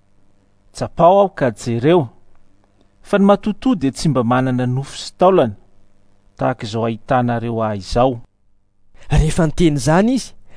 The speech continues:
Speaker 2: dia nasehony azy ny tanany sy ny tongony. Ary raha mbola tsy nino ihany izy ireo no niafaliana sady mbola talanjona, dia hoy Jesosy taminy,
Speaker 1: "Manana zavatra azo hanina va ianareo aty?"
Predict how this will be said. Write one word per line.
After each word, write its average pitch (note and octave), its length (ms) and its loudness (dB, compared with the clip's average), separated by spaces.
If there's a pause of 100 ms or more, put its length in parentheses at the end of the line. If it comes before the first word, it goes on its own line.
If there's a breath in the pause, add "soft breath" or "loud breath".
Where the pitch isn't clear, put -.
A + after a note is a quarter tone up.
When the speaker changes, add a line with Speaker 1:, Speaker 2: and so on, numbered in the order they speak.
Speaker 2:
dia C3+ 120 -2
nasehony C#3 560 0
azy D#3+ 320 2
ny A2 60 -10 (100)
tanany A#2 280 -2
sy - 160 -8
ny G2+ 100 -6 (100)
tongony. F3 340 0 (800)
Ary E3+ 200 4
raha F3+ 80 2
mbola F3 240 2
tsy - 180 -4
nino G#3 200 4
ihany G#3 360 2
izy D3 180 -2
ireo F#3+ 240 4
no F3+ 240 2
niafaliana E3 880 0
sady D3 440 0 (260 soft breath)
mbola D#3+ 220 0
talanjona, F#3 600 2
dia C3+ 180 -2
hoy F#3 160 -2
Jesosy B2 440 -4
taminy, E3 280 -2 (800)
Speaker 1:
"Manana D#3 400 4
zavatra D3 720 2
azo C#3 360 0
hanina G#3 320 4
va C#3+ 220 4
ianareo E3 500 2
aty?" C4 280 2